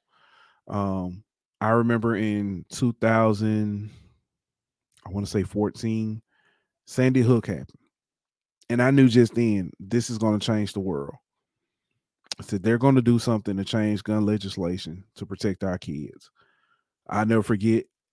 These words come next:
seeing it, and I called, immediately called my, my son, um, to check on him.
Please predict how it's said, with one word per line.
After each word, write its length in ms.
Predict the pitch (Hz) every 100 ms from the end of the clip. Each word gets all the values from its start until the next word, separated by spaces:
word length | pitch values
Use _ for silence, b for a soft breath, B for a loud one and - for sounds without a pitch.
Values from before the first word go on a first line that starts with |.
| _ -
seeing 500 | - - 131 127 127
it, 160 | 123 - _ _ _ _ _ -
and 100 | 107
I 80 | 98
called, 720 | - 123 123 120 117 110 110 -
immediately 380 | 107 117 120 117
called 380 | 123 117 110 107
my, 340 | 113 113 110
my 200 | 90 110
son, 520 | 104 127 117 98 92 101 _ _ _ _ _ _ _ _ _ _ _ _ _ -
um, 460 | 101 101 95 92 -
to 140 | 104
check 280 | - 127 110
on 120 | 92
him. 200 | 71